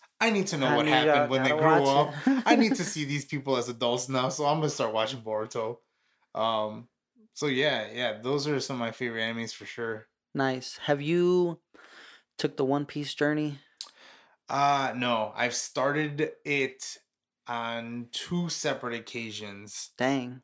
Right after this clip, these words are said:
Speaker 1: Um, I started it and made it to the first twenty episodes.
Speaker 2: All right, not very far.
Speaker 1: And yeah, it's not that it was unwatchable or anything like that. I think it's just one of those ones where you're like, you know the magnitude,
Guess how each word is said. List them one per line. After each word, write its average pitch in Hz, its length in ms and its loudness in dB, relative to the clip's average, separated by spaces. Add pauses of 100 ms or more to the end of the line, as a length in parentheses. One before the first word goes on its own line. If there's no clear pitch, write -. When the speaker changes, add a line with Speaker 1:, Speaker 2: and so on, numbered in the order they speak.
(120)
Speaker 1:
Um, 113 600 -2 (140)
I 123 520 -2
started 135 540 -2
it 147 300 0
and 123 140 -8
made 127 160 -2
it 127 80 -4
to 127 100 -16
the 120 100 -8
first 127 340 -8
twenty 123 300 -6
episodes. 143 800 -4
Speaker 2:
All 131 140 0
right, 135 200 2
not 135 160 0
very 135 200 2
far. 147 320 -2
Speaker 1:
And 127 360 -2
yeah, 117 380 0 (320)
it's 160 240 -4
not 185 280 0
that 269 120 2
it 214 200 0
was 165 220 0
unwatchable 139 680 0
or 120 160 0
anything 120 280 -6
like 110 180 -10
that. 113 280 -2
I 120 120 0
think 139 320 -8
it's 131 240 -8
just 131 500 -4
one 135 280 -2
of 135 80 0
those 131 260 2
ones 123 280 -2
where 127 120 -2
you're 123 260 -2
like, 117 280 -2
you 135 160 -4
know 120 420 -2
the 117 280 -2
magnitude, 131 880 -4